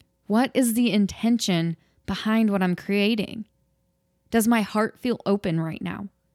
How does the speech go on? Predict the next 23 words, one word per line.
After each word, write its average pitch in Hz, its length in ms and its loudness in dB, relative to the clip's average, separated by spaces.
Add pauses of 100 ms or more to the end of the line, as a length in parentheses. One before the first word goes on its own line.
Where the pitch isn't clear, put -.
(320)
Because 220 300 2
if - 140 -6
I'm 247 160 4
about 240 280 0
to 214 60 -4
create 214 480 0
something 165 500 -2 (240)
and 208 140 4
my 202 140 4
heart 214 280 0
feels 233 300 0
closed 208 760 0 (320)
and 208 140 2
I 208 80 4
feel 226 500 2 (320)
sped - 380 -2
up 202 160 0
in 190 140 0
my 170 160 0
mind 190 560 0 (320)
of 165 480 0
trying 214 400 -2
to 185 360 -2